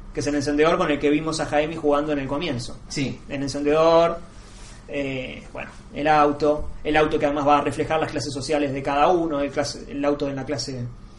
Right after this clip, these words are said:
Speaker 1: el auto de él un Porsche, el auto del otro es una camioneta blanca toda sucia. Eh, el tema de las clases estaba muy claro. Me parece que donde lo mejor lo refleja es el tema de la heladera. La heladera de, de Lee Jong-soo es un desastre,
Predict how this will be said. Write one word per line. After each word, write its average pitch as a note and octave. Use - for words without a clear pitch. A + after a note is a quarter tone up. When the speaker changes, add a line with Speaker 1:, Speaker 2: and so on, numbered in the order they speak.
Speaker 1:
el -
auto C3+
de C#3+
él C#3+
un C#3+
Porsche, E3+
el C#3+
auto C#3
del C3
otro C#3+
es A#2+
una C3+
camioneta C3+
blanca C#3+
toda C3+
sucia. D#3
Eh, C3+
el D3
tema G3+
de F#3+
las -
clases G3
estaba D#3+
muy E3
claro. F3
Me F3
parece A3
que A3+
donde F#3+
lo F3
mejor G3
lo G#3
refleja G3
es -
el D#3
tema G3
de E3
la D#3
heladera. C#3+
La D#3
heladera E3+
de, D#3
de D3
Lee E3
Jong-soo E3
es E3+
un D#3
desastre, C#3